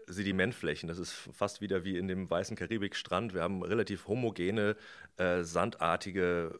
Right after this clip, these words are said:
so Dünenlandschaften, sag ich mal, wo man hier und da mal eine Spur von einem Organismus sieht, der da drin gebuddelt hat oder da drüber gelaufen ist. Manchmal sieht man auch ein Tier, aber die meisten sind klein und eben nicht sehr häufig.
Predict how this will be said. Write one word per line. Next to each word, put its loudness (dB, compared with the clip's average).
so -6
Dünenlandschaften, 0
sag 4
ich 0
mal, 0
wo 0
man 0
hier 2
und 0
da 6
mal 2
eine 0
Spur 0
von 0
einem 0
Organismus 0
sieht, -8
der 2
da 2
drin 0
gebuddelt 2
hat 0
oder 0
da 0
drüber 0
gelaufen 2
ist. -6
Manchmal 6
sieht -2
man 6
auch 2
ein -4
Tier, 6
aber 6
die -2
meisten 2
sind -6
klein 6
und -2
eben -2
nicht -6
sehr 2
häufig. 0